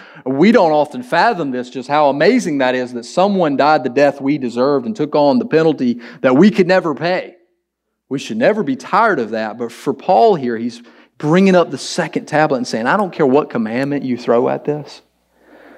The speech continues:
this law of love is fulfilling." <laughs> It will fulfill it. This is why Jesus so cleverly answered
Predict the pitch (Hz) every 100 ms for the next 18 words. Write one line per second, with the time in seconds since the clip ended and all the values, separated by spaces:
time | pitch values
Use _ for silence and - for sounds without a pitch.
0 | _ - 165 165 160 147 127 107 101 107
1 | 110 110 107 104 - - - 104 101 110
2 | - _ - - _ - - 156 156 143
3 | - 147 143 - 143 120 107 - _ _
4 | _ _ - 185 202 160 165 156 123 151
5 | 233 220 127 - 175 208 214 156 - _
6 | _ - 160 175 196 202 160 135 139 165
7 | - 120 107